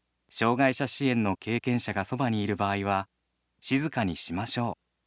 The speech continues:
う」、「大きな声で話しません」などと具体的な指示を与えます。私も時々、電車の中などで見ず知らずの方にそうした声かけをすることがあります。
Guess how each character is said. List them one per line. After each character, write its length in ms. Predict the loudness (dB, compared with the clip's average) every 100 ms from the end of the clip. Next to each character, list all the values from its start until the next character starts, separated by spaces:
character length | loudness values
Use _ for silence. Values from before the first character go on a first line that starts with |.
| _ _ _ 0
う」、 60 | 0
「大 60 |
き 120 | 2 0
な 120 | 0
声 260 | 0 0
で 100 | 0
話 380 | -4 -4 -2 0
し 80 | 2
ま 120 | 0
せ 160 | 0 -2
ん」 120 | -2 _ _ _ _ -2
な 120 | -2
ど 80 | 0
と 260 | -2 -4 -6 _ _ _ _
具 140 | -6
体 180 | 0 0
的 220 | -2 -2
な 60 | 0
指 180 | 0 0
示 140 | 0
を 100 | 0
与 220 | 0 -2
え 40 | -2
ま 100 | -4
す。 220 | -8 -12 _ _ _ _ _ _ _ _ _ _ _ _ _ _ _ -2
私 320 | 2 2 0
も 120 | 0
時 180 | -2 -2
々、 120 | -2 0 -2 -2 _ _ _ _
電 160 | 0 2
車 140 | 2
の 100 | 0
中 240 | -2 -2 -4
な 100 | -4
ど 80 |
で 240 | -4 -8 -8 _ _ _ _
見 120 | -2
ず 160 | 0 0
知 160 | -2 0
ら 120 | -2
ず 100 | -2
の 120 | -4
方 220 | -4 -4
に 240 | -2 -2 -6 _
そ 240 | -6 -2
う 60 | -2
し 80 | 0
た 120 | -2
声 240 | 0 -2
か 100 | 0
け 120 | -4 -2
を 100 | -2
す 100 | -2
る 60 |
こ 120 | -4 -4
と 100 | -2
が 120 | -2
あ 40 |
り 80 | -2
ま 120 | -4
す。 200 | -6 -10